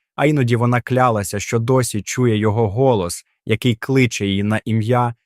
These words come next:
насміхаючись з неї з тіні. Вона знову і знову переконувала себе, що це лише її розум грає з нею злий жарт, продукт надто довгих безсонних ночей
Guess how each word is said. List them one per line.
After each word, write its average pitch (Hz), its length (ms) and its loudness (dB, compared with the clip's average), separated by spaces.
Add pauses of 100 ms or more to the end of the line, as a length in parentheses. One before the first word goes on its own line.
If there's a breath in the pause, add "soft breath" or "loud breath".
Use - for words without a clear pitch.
насміхаючись 113 1000 -2
з 98 120 -6
неї 107 240 0
з - 120 -8
тіні. 95 440 -2 (380)
Вона 143 280 2
знову 127 480 2
і 127 120 -4
знову 117 440 0
переконувала 101 800 -2
себе, 113 360 -2
що 113 180 -6
це 165 260 -2
лише 135 500 2
її 131 340 2
розум 113 420 0
грає 110 340 0
з 104 80 -6
нею 117 260 0
злий 123 300 0
жарт, 110 400 0 (400)
продукт 147 440 2
надто 139 460 0
довгих 113 520 0
безсонних 117 680 0
ночей 135 520 0